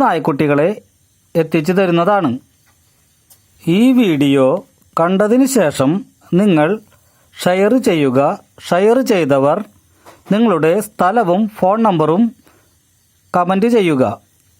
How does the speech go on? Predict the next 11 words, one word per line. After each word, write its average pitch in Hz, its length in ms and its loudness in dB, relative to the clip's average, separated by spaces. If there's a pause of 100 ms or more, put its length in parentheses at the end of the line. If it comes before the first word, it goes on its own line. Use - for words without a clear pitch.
(760)
നാലായിരം 208 640 0
ഷെയർ 160 240 2 (260)
ആയതിനു 185 460 0
ശേഷം 147 340 0 (880)
നറുക്കെടുപ്പിലൂടെ 180 840 0 (580)
ഒരു 214 180 2 (100)
ഭാഗ്യശാലിക്ക് 151 760 0 (1000)
രണ്ട് 196 340 0
നായ്ക്കുട്ടികളെ 156 680 0 (640)
എത്തിച്ചു 160 420 -2
തരുന്നതാണ്. 175 520 0